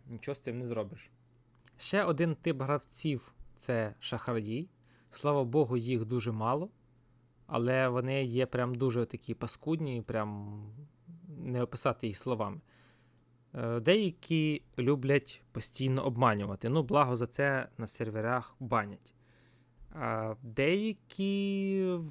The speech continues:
грають, можуть грати з вами, спілкуватися в войсі, і, м, потім вас обманути, скаманути весь ваш шмот,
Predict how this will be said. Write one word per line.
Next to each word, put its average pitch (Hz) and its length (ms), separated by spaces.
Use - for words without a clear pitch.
грають, 151 720
можуть 120 300
грати 120 380
з 117 80
вами, 120 600
спілкуватися 120 800
в 110 60
войсі, 117 800
і, 110 560
м, 156 240
потім 196 280
вас 143 220
обманути, 165 640
скаманути 117 760
весь 107 340
ваш 175 160
шмот, - 540